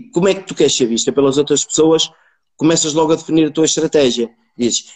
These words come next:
"Pá, eu quero ser uma, uma pessoa bem-sucedida, eu quero, eu quero ser especialista numa, numa, numa área de, de negócio, ou numa área, atenção, pode ser uma área pessoal, pode ser uma área pessoal." E começas a definir ali, ali as,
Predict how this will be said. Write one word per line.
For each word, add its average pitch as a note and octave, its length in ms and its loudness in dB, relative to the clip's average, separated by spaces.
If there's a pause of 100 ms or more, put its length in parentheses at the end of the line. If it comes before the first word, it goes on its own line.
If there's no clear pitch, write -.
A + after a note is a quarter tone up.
(140)
"Pá, - 140 -12
eu B2+ 100 -2
quero C3 180 0
ser B2 240 2
uma, A#2 200 0
uma A#2 180 0
pessoa A#2 240 0
bem-sucedida, D3 1080 0 (100)
eu C3 80 -2
quero, C3+ 180 0 (140)
eu C#3 120 0
quero D3 160 0
ser - 180 -2
especialista B2+ 560 0
numa, A#2+ 420 0 (280)
numa, A2+ 360 0
numa A#2+ 260 2
área B2 280 2
de, A2 300 0
de G#2+ 160 -4
negócio, A2+ 540 0 (340)
ou C4+ 100 2
numa D#3+ 200 4
área, D#3 280 2
atenção, D3+ 500 -2
pode C#3+ 180 -2
ser D#3+ 80 -4
uma D#3 100 0
área D#3 160 2
pessoal, A2+ 580 -2 (340)
pode C3+ 160 -2
ser C#3+ 160 0
uma D3 180 0
área D3 160 2
pessoal." A#2 460 -2 (600)
E - 80 -16
começas D#3+ 500 -2
a E3 40 -2
definir D3+ 540 -2
ali, C#3+ 460 -2
ali C3+ 400 2
as, B2 260 0